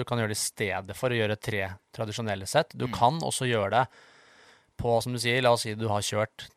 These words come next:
Speaker 1: to vanlige sett, så kjører du et tredje sett, og så har du droppsett etterpå for å øke volumet.
Speaker 2: Mm.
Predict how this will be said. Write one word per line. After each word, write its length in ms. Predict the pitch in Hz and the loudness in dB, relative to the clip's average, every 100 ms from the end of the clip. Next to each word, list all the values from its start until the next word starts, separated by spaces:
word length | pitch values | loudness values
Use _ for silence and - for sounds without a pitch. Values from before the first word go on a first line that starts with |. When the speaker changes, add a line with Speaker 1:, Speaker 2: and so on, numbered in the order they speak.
| - | -8
Speaker 1:
to 160 | 131 123 | -2 4
vanlige 320 | 117 98 104 | 4 4 0
sett, 220 | 139 - | 0 -2
så 80 | 110 | -6
kjører 160 | - 101 | -4 -4
du 40 | |
et 80 | 101 | -4
tredje 220 | - 107 104 | -2 -2 2
sett, 260 | 147 - | 2 0
og 60 | - | -8
så 140 | - 120 | -6 -6
har 180 | - 110 | -4 -4
du 140 | 110 110 _ - | -4 -10 _ -8
droppsett 380 | 117 - - - | -8 -6 -8 -6
etterpå 480 | - _ - - 180 | -8 _ -8 6 6
for 160 | - 139 | 6 -2
å 320 | - 147 117 | -2 0 2
øke 480 | 101 _ - 120 113 104 _ _ - | 0 _ -6 0 0 0 _ _ -14
volumet. 560 | 110 107 95 98 107 110 - | -10 -10 -8 -6 -4 -4 -6
Speaker 2:
Mm. 140 | 165 | -8